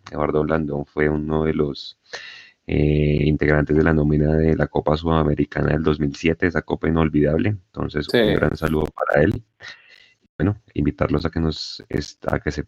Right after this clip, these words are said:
Speaker 1: a que se peguen a la transmisión del partido es a las seis, seguramente estaremos cinco y media, cinco y cuarenta y cinco con toda la, la previa y pues cada uno de nosotros va a estar muy atento de un partido diferente a los de Millonarios,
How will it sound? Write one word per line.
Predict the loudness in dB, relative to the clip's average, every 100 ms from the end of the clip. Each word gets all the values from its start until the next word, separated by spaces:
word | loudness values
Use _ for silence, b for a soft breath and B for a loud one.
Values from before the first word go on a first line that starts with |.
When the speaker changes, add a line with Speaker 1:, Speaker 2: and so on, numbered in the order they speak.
| -10
Speaker 1:
a | -10
que | -6
se | -6
peguen | -2 2 4
a | 4
la | 2
transmisión | 0 2 0 0 -2 -2 -2 -6
del | -12 -6
partido | -6 -2 0
es | 0
a | 0
las | -2 0
seis, | -2 0
seguramente | 0 0 0 0 -2 -6
estaremos | -2 0 0 -2
cinco | -6 -4 -2
y |
media, | 0 2 2 0
cinco | -6 -6 -6
y |
cuarenta | -2 -2 -2 -6
y |
cinco | -6 -10 -6
con | -6 -4
toda | 0 2
la, | 2 0 -2 B B B B 0
la | 0 2
previa | 2 4 6 2 -2
y | -4 -2
pues | -2
cada | -2 -2
uno | 0 0
de |
nosotros | 0 -2 -4 -2
va | -2
a |
estar | -2 0
muy | 2
atento | 2 2 0 4
de | 2
un | 2
partido | -2 -2 0 2 0 -2 -4
diferente | -2 0 0 0
a |
los | 0
de | 2
Millonarios, | 2 2 2 0 -2